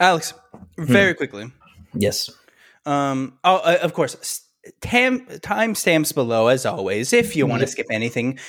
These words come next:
Speaker 1: that you talk about, if you wanna play the Mass Effect Legendary Edition without anyone's commentary about it. But first, Alex, really
Speaker 2: Hmm.
Speaker 1: quickly, this is gonna be kind of a very quick review for people who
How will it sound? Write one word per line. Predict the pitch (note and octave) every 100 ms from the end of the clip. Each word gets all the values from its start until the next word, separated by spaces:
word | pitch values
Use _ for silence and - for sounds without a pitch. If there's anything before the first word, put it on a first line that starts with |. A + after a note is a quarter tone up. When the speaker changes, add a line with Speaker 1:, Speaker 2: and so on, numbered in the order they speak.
| - -
Speaker 1:
that | B2+ A#2 A2 -
you | A2+
talk | G#2+ G#2
about, | C3 A3+
if | D#3+
you | A2+
wanna | A2 A2+ G#2
play | B2+ G#2+
the |
Mass | G#2+ G#2
Effect | A2+ G#2+
Legendary | A2 A2 A2
Edition | G#2+ - A#2 - F3
without | D3 E3+ D#3+
anyone's | D3+ C#3 B2+ B2 - - - -
commentary | - G#2 G#2 G2+ A2 G#2 G2
about | G#2+ G#2+
it. | C3+
But | C#3+
first, | - G3 G#3 D#3
Alex, | D3+ D3+ - - - _
really | C3 D#3 A#3+
Speaker 2:
Hmm. | A3
Speaker 1:
quickly, | A#3 - F#3
this | F#3+ A#3+
is |
gonna | A#3 A3+
be | G3+
kind | G3 F#3
of | F3
a | C3+
very | D#3 D#3+
quick | - F3 D#3+
review | C#3 C3 B2 B2
for | B2 B2
people | C3+ A#2+ A#2+
who | B2+ B2 A#2+